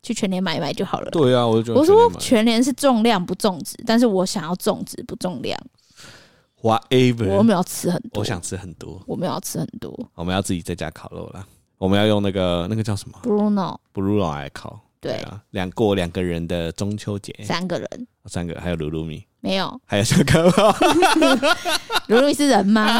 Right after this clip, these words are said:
Speaker 2: <laughs>
Speaker 1: 好，四个。
Speaker 2: 是，四个，
Speaker 1: 勉强四个。
Speaker 2: 四个。勉强，温馨一家人。
Speaker 1: 鲁鲁米又不能吃。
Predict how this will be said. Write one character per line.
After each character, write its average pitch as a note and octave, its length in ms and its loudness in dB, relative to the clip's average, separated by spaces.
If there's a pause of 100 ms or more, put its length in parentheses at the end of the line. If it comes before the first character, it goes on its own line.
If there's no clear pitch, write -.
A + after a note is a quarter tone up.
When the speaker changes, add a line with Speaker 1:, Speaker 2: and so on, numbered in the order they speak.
(140)
Speaker 2:
<laughs> D#4 140 2
Speaker 1:
好， G#3+ 160 2
四 A#3 280 0
个。 D4 160 2 (280)
Speaker 2:
是， - 160 -8
四 D#3 80 -4
个， - 80 -6
Speaker 1:
勉 - 20 -4
强 - 200 -6
四 B3+ 60 -4
个。 - 60 -6
Speaker 2:
四 F3+ 220 -4
个。 - 180 -6
勉 F#2+ 180 0
强， F2+ 340 -4
温 D#3 220 2
馨 E3 240 -2
一 D3+ 80 -4
家 C3 220 0
人。 F2 180 -4 (180)
Speaker 1:
鲁 A#3 100 0
鲁 D4 80 2
米 C4+ 80 4
又 B3 80 4
不 A#3 80 2
能 G3 120 2
吃。 F3 480 -8